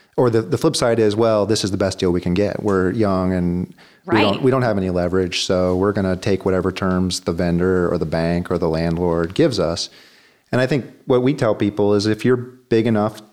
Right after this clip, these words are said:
Speaker 1: to be bankable and have a loan, you're big enough to have a lawyer look at the loan agreement. If you're big enough to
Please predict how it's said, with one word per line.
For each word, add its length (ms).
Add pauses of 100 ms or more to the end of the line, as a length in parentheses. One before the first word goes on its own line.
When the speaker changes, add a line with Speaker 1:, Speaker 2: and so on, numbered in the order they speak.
Speaker 1:
to 100
be 200
bankable 800 (240)
and 160
have 160
a 60
loan, 400
you're 140
big 200
enough 240
to 80
have 160
a 40
lawyer 360
look 160
at 80
the 80
loan 180
agreement. 320
If 140
you're 100
big 240
enough 260
to 220